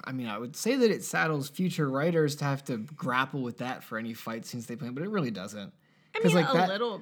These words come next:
Speaker 1: I feel
Speaker 2: bit.
Speaker 1: like the, what is left of the Sokovia Accords is severely crippled, if not, like, written off entirely. It's been mentioned, like, a handful of times,
Speaker 2: Well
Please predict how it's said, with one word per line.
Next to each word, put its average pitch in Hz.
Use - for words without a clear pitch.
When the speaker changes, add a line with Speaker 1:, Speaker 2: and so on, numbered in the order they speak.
Speaker 1:
I 170
feel 226
Speaker 2:
bit. 208
Speaker 1:
like -
the, 156
what 160
is 175
left 147
of 135
the 139
Sokovia 139
Accords 107
is 113
severely 135
crippled, 135
if 143
not, 127
like, 104
written 127
off 123
entirely. 127
It's 170
been 190
mentioned, 151
like, 139
a 123
handful 147
of 180
times, 202
Speaker 2:
Well 311